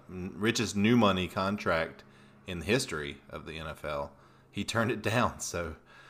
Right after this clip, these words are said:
you know, they st-, they'll still work on it. I, I have a feeling he'll probably get signed to a long-term deal before the season starts. Um, you know, the franchise tag doesn't preclude them from doing that, but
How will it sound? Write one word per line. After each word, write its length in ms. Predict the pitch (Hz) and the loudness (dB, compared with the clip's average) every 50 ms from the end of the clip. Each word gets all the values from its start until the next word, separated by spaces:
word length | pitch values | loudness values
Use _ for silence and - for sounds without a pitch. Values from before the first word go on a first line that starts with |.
| - - - - _ _ _ _ - | -20 -20 -20 -20 _ _ _ _ -10
you 80 | 95 | -8
know, 120 | 87 82 82 | -6 -2 4
they 140 | 87 120 131 | 6 6 6
st-, 240 | 131 - - 165 | 6 4 2 6
they'll 140 | 143 175 220 | 8 8 8
still 260 | 214 214 214 190 165 | 8 8 6 6 8
work 220 | 131 127 123 113 120 | 10 8 8 8 8
on 180 | 117 113 113 | 6 6 8
it. 60 | 113 113 | 8 6
I, 100 | 127 175 | 6 6
I 160 | 165 - - | 4 4 2
have 140 | 185 190 139 | 2 2 2
a 40 | 117 | 0
feeling 280 | - 131 120 117 110 | 2 2 4 4 2
he'll 100 | 104 104 | 0 -2
probably 480 | 92 - - 104 98 - 196 101 104 101 | -4 -2 2 4 4 4 6 4 2 2
get 160 | - - 196 - | 2 -2 -4 -4
signed 320 | - 104 95 98 98 98 | -4 -4 -4 -4 -4 -4
to 100 | 107 101 | -4 -4
a 20 | |
long-term 500 | 92 98 95 95 95 95 - 107 95 95 87 | -2 -2 -2 -2 -4 -6 -6 -6 -6 -4 -2
deal 180 | 92 92 92 | -2 -2 -2
before 280 | 90 90 87 - 104 95 | -4 -6 -6 -6 -6 -6
the 80 | 92 87 | -6 -6
season 320 | - 95 92 90 95 92 | -8 -8 -8 -8 -10 -10
starts. 500 | 90 - 98 95 95 95 - - - - - _ _ _ _ _ _ _ _ _ _ - | -8 -6 -4 -2 -2 -2 -4 -8 -14 -18 -18 _ _ _ _ _ _ _ _ _ _ -10
Um, 260 | 82 80 80 80 85 | -10 -8 -8 -8 -8
you 60 | 85 | -8
know, 180 | 82 80 80 80 | -6 -6 -6 -6
the 140 | 78 80 | -8 -10
franchise 520 | 80 - - 104 104 101 - 113 95 92 87 | -8 -4 -2 -2 -2 0 0 -2 -2 -2 -2
tag 280 | - 101 87 87 87 | -4 -4 -4 -4 -4
doesn't 260 | 87 90 90 90 85 - | -6 -8 -8 -10 -12 -12
preclude 380 | 92 82 - - 98 90 82 | -16 -16 -10 -8 -8 -6 -6
them 160 | 82 85 82 | -8 -10 -10
from 180 | 82 85 80 78 | -12 -12 -12 -10
doing 300 | 80 80 80 82 85 82 | -10 -8 -8 -8 -8 -8
that, 320 | 82 82 85 80 - - | -6 -6 -6 -8 -10 -10
but 280 | - 78 73 73 - | -8 -6 -6 -6 -8